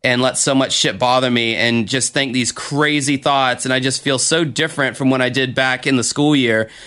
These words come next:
I don't know. I wish I could get my old life back, but still have a little bit of this new life. Like, I need to hang out with some of my old friends and not go over to Chris's damn house any chance I get. I need to learn how to tell people no,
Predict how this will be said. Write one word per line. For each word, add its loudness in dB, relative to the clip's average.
I 0
don't 2
know. 4
I 0
wish 0
I 2
could -4
get -2
my 4
old 2
life 0
back, -2
but 0
still 0
have 0
a 0
little 2
bit 0
of -2
this 0
new 2
life. 0
Like, -2
I 0
need 2
to 0
hang 0
out 0
with 0
some 0
of 2
my 2
old 0
friends 0
and 2
not 0
go 0
over -2
to -2
Chris's -4
damn 0
house 0
any -2
chance 0
I 2
get. 0
I 0
need 0
to -2
learn 2
how 2
to 0
tell 0
people -2
no, 2